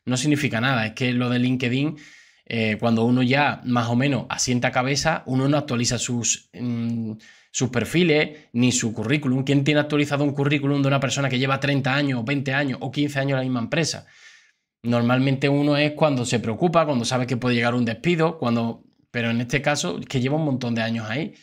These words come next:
No le ha hecho falta. Bueno, dando por sentenciada su relación con el formato y pasando página. En su perfil profesional en LinkedIn, César no tiene actualizado su último trabajo como decía y todavía figura como trabajador de la extinta productora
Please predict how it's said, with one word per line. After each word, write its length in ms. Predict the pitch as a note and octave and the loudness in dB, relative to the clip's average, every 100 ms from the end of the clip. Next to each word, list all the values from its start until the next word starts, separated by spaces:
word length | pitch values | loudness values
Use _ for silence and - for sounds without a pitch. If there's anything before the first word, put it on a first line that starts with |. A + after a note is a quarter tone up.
| _ _ _ _ _ _ _ | _ _ _ _ _ _ _
No 200 | B2 B2 | 0 4
le 80 | D3+ | 4
ha 20 | |
hecho 200 | C3 A#2+ | 2 -2
falta. 440 | G2+ E3 E3 G#2+ F#2+ | 0 0 0 -8 -6
Bueno, 240 | C3 C#3+ C#3 | 0 2 4
dando 200 | D3 D#3 | 4 4
por 120 | D#3 | 2
sentenciada 420 | D3 C3+ B2+ C#3 | 2 0 2 0
su 100 | B2+ | 0
relación 300 | A#2+ A#2 B2 | -2 0 -2
con 140 | A#2 A#2 | -2 -2
el 80 | A2 | -4
formato 380 | A2+ A2+ A2+ | -2 0 0
y 40 | A2 | -2
pasando 320 | G#2+ A2+ G#2+ | -4 -4 -4
página. 560 | C3 C3+ C#3 C#3 C#3 - - _ _ _ | -2 0 2 0 -2 -12 -20 _ _ _
En 140 | A#2+ A2+ | -4 -2
su 120 | A#2 | 0
perfil 440 | A#2+ A2+ D3+ - | 0 0 0 0
profesional 1040 | - C3 A#2+ D3+ D3 A#2+ C3 C#3+ D3 - - _ _ _ _ - | -6 -4 0 0 0 0 2 0 -2 -6 -20 _ _ _ _ -4
en 380 | B2 A#2 A2+ | 0 2 2
LinkedIn, 500 | C3 D3 A#2 B2+ C#3 | 2 2 0 2 0
César 320 | C3+ C3+ C#3 B2+ | 0 -2 0 -2
no 100 | A#2 | -2
tiene 180 | B2 | -2
actualizado 340 | A#2+ A2+ G#2+ A2 | -2 -4 -4 -6
su 120 | A#2+ | -6
último 200 | A2 A2 | -6 -8
trabajo 220 | G#2+ A2 | -6 -6
como 120 | G#2+ G#2+ | -4 -4
decía 140 | C#3+ | -4
y 40 | |
todavía 320 | C#3 A#2 C3 C#3 | -2 -2 -2 -2
figura 280 | A#2 C3 | -4 -4
como 160 | A#2+ A2+ | -4 -4
trabajador 460 | A2 G#2+ A2+ C#3+ C3 | -4 -8 -4 -2 -2
de 80 | |
la 80 | A2 | -6
extinta 320 | - C3+ C#3 | -6 -4 -4
productora 520 | A2+ A2+ C3 C3+ D3 | -4 -6 -4 0 0